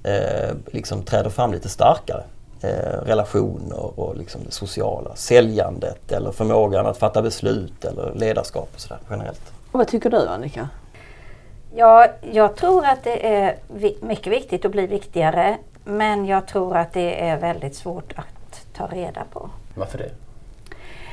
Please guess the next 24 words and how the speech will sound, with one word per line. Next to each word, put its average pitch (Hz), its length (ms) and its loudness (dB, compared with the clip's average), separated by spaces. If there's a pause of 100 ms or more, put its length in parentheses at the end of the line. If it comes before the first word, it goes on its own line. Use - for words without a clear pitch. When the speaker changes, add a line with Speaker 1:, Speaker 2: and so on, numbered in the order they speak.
(880)
Speaker 3:
Därför, 240 580 4
för - 140 2
det 247 60 0
första 247 300 4
är 170 120 8
det 233 60 2
inte 277 200 0
självklart 175 500 0
att - 240 -4
man 185 240 0
är, 170 480 0
att - 240 -4
man 180 200 -2
är 151 140 0
oföränderlig. - 960 -4 (100)
Att - 340 -8
det 185 140 2
man 180 200 0
är 180 120 -4
vid 185 140 0
anställningen 160 760 -2
kan 208 160 -6
mycket 208 260 -8
väl 180 240 -2